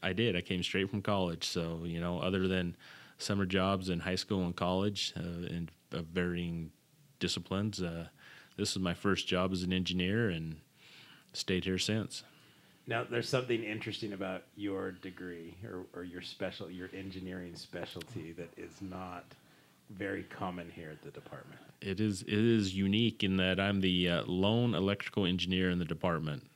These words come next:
Speaker 1: So, uh, I graduated in electrical engineering from Utah State and, uh, came here to work on signals. They somehow thought that would be helpful. Uh, I do have a civil engineering, professional engineer's license.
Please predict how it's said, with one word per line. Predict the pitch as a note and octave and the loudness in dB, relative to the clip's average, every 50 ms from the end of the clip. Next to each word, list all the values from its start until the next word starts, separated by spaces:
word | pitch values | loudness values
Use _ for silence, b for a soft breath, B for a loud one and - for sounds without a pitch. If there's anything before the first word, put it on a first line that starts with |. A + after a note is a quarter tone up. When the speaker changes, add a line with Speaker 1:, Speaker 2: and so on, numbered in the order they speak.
| - - | -14 -8
Speaker 1:
So, | - - - F2 E2+ E2 E2 D#2+ D#2+ E2 | -6 -4 -2 -2 -2 -2 -2 -2 -4 -4
uh, | D#2+ D#2+ D#2+ - - - - - - - - - - - - - - | -6 -6 -8 -12 -14 -18 -20 -20 -20 -20 -20 -20 -20 -20 -10 -6 -4
I | F2+ E2 D#2+ - | -4 -4 -6 -4
graduated | - G#2 G2 G2 F#2+ G2 G2+ G2+ G2+ G2+ | 0 2 2 4 4 4 4 4 4 4
in | F#2+ F#2+ | 4 2
electrical | F#2+ F#2+ F#2 - - - G#2 | 2 0 0 -2 -2 0 2
engineering | F#2+ F#2 E2+ F2+ F#2 F#2 G2 G#2+ A2 | 2 2 2 2 2 4 4 2 2
from | - - F#2+ F2+ | 0 0 0 0
Utah | F2+ F#2 F2+ - G2 F#2 F2 | 0 0 0 0 0 0 0
State | - - - F#2 A2 A#2+ G#2+ - - - - - - _ - | 0 0 2 2 2 2 0 -4 -8 -18 -20 -20 -20 _ -12
and, | - - E2+ E2+ E2+ E2 E2 E2 E2 E2 E2 | -8 -6 -6 -4 -6 -6 -8 -8 -8 -6 -6
uh, | E2+ E2 E2 D#2+ D#2+ E2 - - | -4 -4 -6 -8 -10 -12 -12 -6
came | - F#2 F2+ F2 | -2 -2 0 0
here | F#2 F#2 F#2 | 0 0 0
to | F2+ | 2
work | F#2 F#2+ F#2 - | 2 2 2 2
on | G2 F2+ F2+ | 0 0 0
signals. | - - F#2+ F#2 G2+ G#2 G#2 G#2 F#2+ | 0 -2 -2 0 2 2 2 2 2
They | F#2 E2+ | 0 0
somehow | - - - F#2 F2 F2+ F2+ | 0 -2 -2 -2 -2 -2 -2
thought | F2+ - F#2+ F#2 - | -2 0 0 0 0
that | F2+ F#2 F2 | 0 -2 -2
would | F2 E2+ E2+ | -2 -4 -4
be | E2+ E2 | -4 -4
helpful. | E2 E2+ F2+ D#2+ - - G2 G#2+ A2+ - - B B B B B B B B B B B _ | 0 0 0 0 0 0 0 0 0 -4 -8 B B B B B B B B B B B _
Uh, | - G1+ G1+ F#2 F2+ - - - | -12 -12 -10 -10 -8 -8 -8 -6
I | - E2+ | -6 -6
do | D#2+ D#2+ F#2+ F#2+ | -2 0 0 2
have | F#2 F#2 F#2+ F#2 F2+ | 2 2 0 2 2
a | F2 D#2+ D#2+ D#2+ D#2 E2 - | 0 0 -2 -6 -10 -12 -8
civil | - - - - - A#2+ A#2 A2+ - | -6 -4 -2 0 2 4 4 4 4
engineering, | F#2 F#2+ F2+ F2 F2+ F2+ F2+ F2+ F2+ F2 F2 F2 E2+ E2 - | 4 2 2 2 0 0 2 2 2 0 0 0 -2 -4 -4
professional | - F2+ - - F#2+ F2+ - F2 E2+ | -4 -2 0 0 0 0 0 0 -2
engineer's | E2+ E2 E2+ F2 E2+ E2+ E2 E2 | -2 -2 -2 -2 -2 -2 -2 -2
license. | E2+ E2 E2+ E2+ - - - - - - - | -2 -2 -2 -2 -2 -4 -4 -4 -6 -10 -10